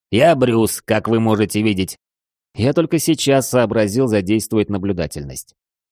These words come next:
Брюс, уровень восьмидесятый. Опыт лидерства в командных боях богатый. Так что, если вступите в нашу группу, найдём вам самое лучшее применение.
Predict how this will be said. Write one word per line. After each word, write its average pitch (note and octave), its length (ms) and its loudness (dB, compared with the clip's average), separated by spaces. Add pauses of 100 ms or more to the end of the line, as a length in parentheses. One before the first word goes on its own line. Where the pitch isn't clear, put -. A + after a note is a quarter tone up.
(140)
Брюс, G#2+ 520 -6 (160)
уровень C3 520 -4
восьмидесятый. A#2 880 -6 (840)
Опыт C#3+ 340 2
лидерства C#3+ 560 2
в - 60 -6
командных A#2+ 560 0
боях A#2 360 0
богатый. F#2+ 640 -2 (380)
Так D3 220 4
что, - 140 2
если C3 340 2
вступите A#2 460 2
в A2 60 0
нашу G#2 280 0
группу, F#2+ 440 0
найдём A#2 480 0
вам A2+ 180 0
самое B2 420 0
лучшее A2 340 0
применение. F2 720 -6